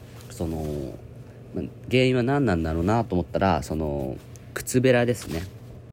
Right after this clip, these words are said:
ごめんなさい。ごめんなさい。間違えました。靴べらじゃない。靴のソールだ。えー、ソールが、えー、よくよく見ると、なんかもうボロボロになってて、穴も開いてて。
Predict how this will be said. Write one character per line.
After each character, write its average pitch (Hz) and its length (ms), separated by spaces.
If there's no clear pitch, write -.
ご 90 100
め 90 100
ん 90 40
な 90 100
さ 85 160
い。 - 80
ご 90 80
め 87 80
ん 90 40
な 90 60
さ 87 140
い。 - 20
間 78 80
違 90 220
え - 20
ま 87 120
し - 100
た。 - 120
靴 - 240
べ 92 140
ら 92 100
じ 87 80
ゃ 85 60
な 80 140
い。 - 60
靴 - 240
の 107 80
ソ 131 200
ー 123 40
ル 113 80
だ。 85 180
え 87 280
ー、 82 40
ソ 127 240
ー 127 40
ル 123 240
が、 104 280
え 85 300
ー、 78 40
よ 90 100
く 107 120
よ 104 80
く 104 80
見 107 100
る 90 100
と、 85 300
な 98 100
ん - 20
か 65 240
も 104 180
う - 40
ボ 76 220
ロ 90 280
ボ 110 120
ロ 110 140
に 110 60
な 113 60
っ 104 40
て 85 120
て、 69 80
穴 98 200
も 90 100
開 78 80
い 78 40
て - 80
て。 - 200